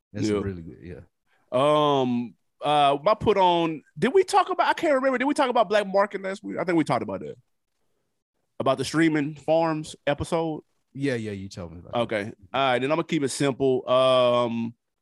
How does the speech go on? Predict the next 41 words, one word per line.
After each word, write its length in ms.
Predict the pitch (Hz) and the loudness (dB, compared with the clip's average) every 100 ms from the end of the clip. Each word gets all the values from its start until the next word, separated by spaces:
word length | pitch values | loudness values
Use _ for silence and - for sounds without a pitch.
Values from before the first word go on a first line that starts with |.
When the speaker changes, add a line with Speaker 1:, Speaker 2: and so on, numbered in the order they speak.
| _ _ _ _ _ _ _ _ _ - - | _ _ _ _ _ _ _ _ _ -16 -8
Speaker 2:
hygiene, 680 | 131 139 127 113 117 107 | -2 0 0 -2 -4 -4
guys. 520 | 107 104 107 104 - - - | -4 -4 -4 -6 -10 -18 -8
Listen. 480 | 117 107 104 98 98 - - | -4 -4 -6 -10 -12 -18 -10
Speaker 1:
What? 280 | 139 196 - _ _ _ - | -8 -8 -10 _ _ _ -10
Speaker 2:
Listen. 440 | 110 101 95 98 - _ _ _ _ _ _ _ _ _ | -6 -6 -6 -12 -14 _ _ _ _ _ _ _ _ _
I, 160 | - 104 | -10 -8
I, 180 | - 107 | -8 -6
I 40 | 110 | -6
can't 220 | 139 135 | -4 -2
take 180 | 143 131 | -2 -4
credit 240 | 135 123 | -2 -2
for 80 | 113 | -2
this 140 | 120 110 | -4 -4
'cause 120 | 113 | -4
my 140 | 104 | -6
gal 360 | 104 113 117 107 | -4 -2 -2 -2
is 120 | 104 | -4
the 80 | 104 | -4
one 140 | 107 | -4
that 100 | 104 | -4
put 140 | 92 101 | -6 -4
me 140 | 101 | -4
on 160 | 98 95 | -4 -6
this 120 | 87 | -8
shit. 260 | - 92 - _ _ _ _ _ | -6 -6 -6 _ _ _ _ _
Y'all 260 | 110 123 127 | -4 -2 -2
got 320 | 117 135 - | -2 -2 -2
to 100 | 123 | -8
get 320 | 117 127 123 - - | -2 0 0 -4 -8
the 100 | 113 | -4
water 340 | 107 117 113 | 0 0 0
pick, 400 | 110 135 104 104 - _ _ _ _ _ - | -2 -4 -4 -6 -14 _ _ _ _ _ -6
the 100 | 113 | -2
water 340 | 113 117 117 | 2 2 0
flosser, 540 | 101 107 107 107 104 95 | -4 -6 -6 -6 -8 -6
dude. 340 | 104 104 95 | -6 -6 -2
You 60 | 120 | -2
got 100 | 113 | 0
a 40 | |
water 220 | 120 127 | -2 -2
flosser? 480 | 113 127 127 - 120 | -4 -6 -6 -8 -14